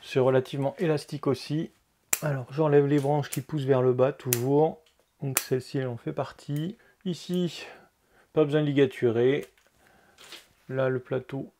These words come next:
il est correct, mais ça avait un peu vrillé. Donc, je suis en train de remettre la branche en place.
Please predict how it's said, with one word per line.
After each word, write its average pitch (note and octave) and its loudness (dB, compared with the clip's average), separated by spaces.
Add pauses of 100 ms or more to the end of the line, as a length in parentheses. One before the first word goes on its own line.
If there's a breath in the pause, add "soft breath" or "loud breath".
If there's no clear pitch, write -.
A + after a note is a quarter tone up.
(120)
il C#3+ -8
est C#3 -6
correct, C3 -8
mais C3+ -6 (300)
ça - -8
avait A#2+ -4
un C3 -4
peu G#3+ 4
vrillé. D#3 2 (280)
Donc, B2 -10
je - -20
suis - -12
en C3 -8
train C3+ -8
de B2+ -4
remettre B2+ -4
la A#2+ -4
branche G#2 -10
en G2+ -10
place. - -6